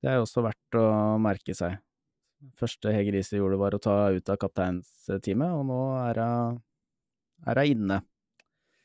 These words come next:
Inne der sammen med, ja, i hvert fall Guro Reiten, og sikkert, eh, nei,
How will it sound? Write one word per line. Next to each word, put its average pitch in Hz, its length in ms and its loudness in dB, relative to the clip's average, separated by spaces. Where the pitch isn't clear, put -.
Inne 110 140 0
der 95 240 2
sammen 101 440 -2
med, 98 420 0
ja, 98 120 -2
i - 20 -2
hvert 101 140 -4
fall 127 100 0
Guro 113 260 2
Reiten, 123 540 0
og 113 320 0
sikkert, - 680 -8
eh, 113 840 2
nei, 98 120 0